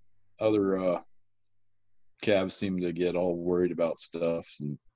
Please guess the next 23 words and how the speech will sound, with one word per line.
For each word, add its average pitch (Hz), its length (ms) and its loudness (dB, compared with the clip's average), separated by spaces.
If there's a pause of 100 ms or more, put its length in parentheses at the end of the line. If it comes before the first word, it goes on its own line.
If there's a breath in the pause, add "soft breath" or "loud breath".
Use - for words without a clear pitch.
(960 loud breath)
we 226 80 4
got 240 160 6
'em 208 80 0
in 202 100 -2
with 196 160 -4
the 135 80 -10
bulls, 151 560 2 (300)
so 113 240 -2
they, 110 320 -4
uh, 101 240 -4 (520)
everybody's 113 560 -2
just 117 240 -2
nice 110 300 -4
and 107 80 -12
calm, 117 380 0
and 92 80 -8 (500)
so 85 340 -6 (460)
can't 113 220 4
ask 113 200 4
for 107 100 -4
more 110 240 2
than 101 120 0
that. 110 380 4